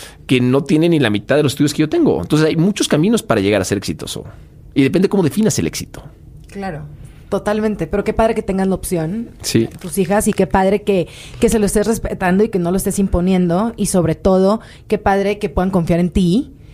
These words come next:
Speaker 2: y que, y que seas este papá, que eres muy papá, pero también eres amigo cuando tienes que ser amigo.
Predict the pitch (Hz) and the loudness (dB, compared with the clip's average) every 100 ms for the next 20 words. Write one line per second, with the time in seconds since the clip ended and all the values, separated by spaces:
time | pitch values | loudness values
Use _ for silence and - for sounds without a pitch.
0 | - - 214 208 - 185 175 - 226 - | -20 -8 -4 -2 0 2 0 -2 -6 -2
1 | 196 202 185 202 - 226 202 - 202 190 | 0 0 0 0 0 0 0 0 0 2
2 | 233 196 185 196 214 226 226 240 240 214 | 0 0 2 2 4 2 2 -2 0 0
3 | 220 226 196 190 196 214 202 190 202 190 | 0 -2 -2 -2 -4 -2 0 0 0 -4
4 | 185 180 - 214 240 285 139 | -4 -6 -4 -2 0 0 -4